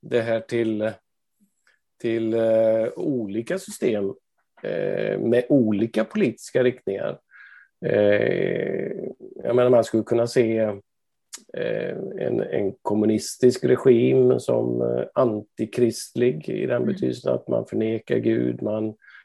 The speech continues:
Speaker 1: försöker kväva kyrkans tillbedjan, typ som i Kina.
Speaker 2: Mm.
Speaker 1: Eh,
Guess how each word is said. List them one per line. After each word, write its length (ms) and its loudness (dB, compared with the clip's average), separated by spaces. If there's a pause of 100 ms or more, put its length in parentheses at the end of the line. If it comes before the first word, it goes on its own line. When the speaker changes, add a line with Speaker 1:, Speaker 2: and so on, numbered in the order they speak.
(340)
Speaker 1:
försöker 300 0
kväva 480 4
kyrkans 720 -2
tillbedjan, 520 -2
typ 240 2
som 200 -2
i 40 -4
Kina. 500 -4 (460)
Speaker 2:
Mm. 140 -6
Speaker 1:
Eh, 260 -2